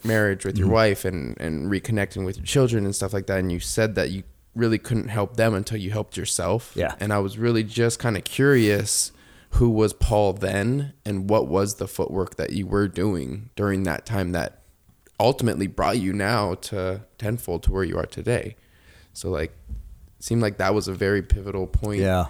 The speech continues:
Speaker 1: in your life. And just what was it, what was the feelings like that you were feeling during that time? And what was that work that you were doing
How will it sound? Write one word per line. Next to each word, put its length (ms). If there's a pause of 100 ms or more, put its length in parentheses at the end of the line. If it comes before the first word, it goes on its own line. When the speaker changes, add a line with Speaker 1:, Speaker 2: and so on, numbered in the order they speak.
Speaker 1:
in 140
your 120
life. 340
And 180
just 220
what 200
was 340
it, 340
what 160
was 160
the 60
feelings 420
like 160
that 100
you 120
were 100
feeling 540
during 220
that 140
time? 300
And 420
what 180
was 280
that 220
work 240
that 100
you 160
were 240
doing 500